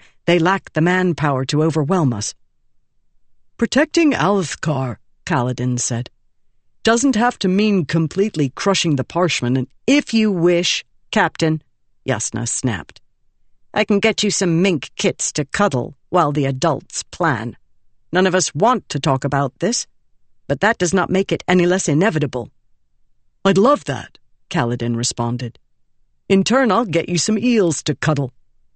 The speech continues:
You'll feel right at home." Jasnah curiously smiled. "Let me ask this, Captain. Do you think ignoring the movement of Voidbringer troops would be wise?"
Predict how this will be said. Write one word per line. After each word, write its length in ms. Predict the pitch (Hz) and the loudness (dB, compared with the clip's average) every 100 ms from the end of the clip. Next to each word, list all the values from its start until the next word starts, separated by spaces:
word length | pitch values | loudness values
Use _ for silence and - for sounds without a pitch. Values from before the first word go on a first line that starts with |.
| _ _ | _ _
You'll 120 | 220 240 | 2 2
feel 260 | 165 147 | 2 0
right 240 | 127 190 226 | 2 2 2
at 120 | - | 0
home." 400 | 147 175 127 123 _ _ _ _ _ _ _ _ _ _ _ _ _ | 2 2 0 -4 _ _ _ _ _ _ _ _ _ _ _ _ _
Jasnah 540 | 359 392 - 131 - - | -2 -2 0 -2 -2 -6
curiously 680 | - 175 127 - - - 208 | -2 0 0 -4 -6 -6 -6
smiled. 680 | - 254 240 160 147 151 - _ _ _ _ _ _ _ _ _ _ _ 220 | -4 -2 -2 -2 -4 -8 -16 _ _ _ _ _ _ _ _ _ _ _ 0
"Let 140 | 208 | 2
me 140 | 190 | 4
ask 320 | 175 147 - - | 2 0 -4 -6
this, 280 | 139 - - | -6 -6 -6
Captain. 480 | 143 - - 113 - _ _ _ _ _ _ _ _ - | -6 -6 -8 -12 -14 _ _ _ _ _ _ _ _ 0
Do 80 | |
you 120 | 403 359 | 2 2
think 380 | 202 170 170 - | 2 0 0 0
ignoring 580 | 147 147 151 160 165 | 2 2 4 2 2
the 100 | 156 | 2
movement 500 | 156 160 156 156 151 160 | 2 0 0 0 0 -2
of 100 | 139 | -2
Voidbringer 640 | 151 151 147 156 147 135 | 0 0 0 2 2 0
troops 380 | - 151 - - | -2 -2 -2 -4
would 180 | 151 147 | -2 0
be 100 | 139 | 0
wise?" 460 | 139 135 143 - | 2 0 -2 -4